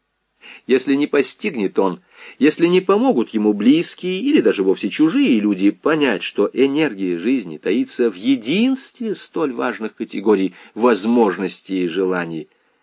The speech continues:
трещина обратится пропастью, и он рухнет в нее.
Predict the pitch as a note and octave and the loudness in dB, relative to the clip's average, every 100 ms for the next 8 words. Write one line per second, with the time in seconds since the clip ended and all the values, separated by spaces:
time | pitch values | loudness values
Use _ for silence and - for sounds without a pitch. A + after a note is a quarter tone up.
0 | _ _ _ _ D3 F#3 - - D3+ C#3 | _ _ _ _ 4 4 2 -4 -4 -2
1 | B2+ C3 B2+ A#2 G#2+ G#2+ G2 E2 - F2 | -2 -4 -6 -8 0 0 0 -10 -12 -12
2 | - _ _ _ - G#2 A2 C#3+ F#3 F2+ | -14 _ _ _ -2 0 0 -2 -2 -10
3 | D2+ - D2 C2+ | -16 -14 -12 -12